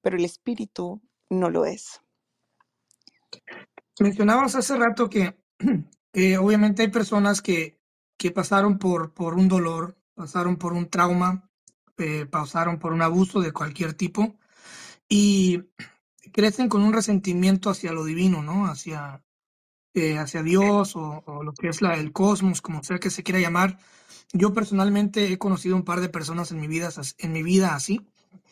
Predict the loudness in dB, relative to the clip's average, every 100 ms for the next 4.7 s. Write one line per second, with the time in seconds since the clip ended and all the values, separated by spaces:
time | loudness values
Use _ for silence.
0 | _ _ _ _ -4 -2 -2 -4 -2 0
1 | 0 -4 -4 -4 2 4 6 4 2 -2
2 | 0 0 0 0 -2 -2 -4 -6 -6 -6
3 | -6 -2 -2 -2 -2 -2 -2 -4 -8 -6
4 | -4 -2 -2 -4 -4 -6 -8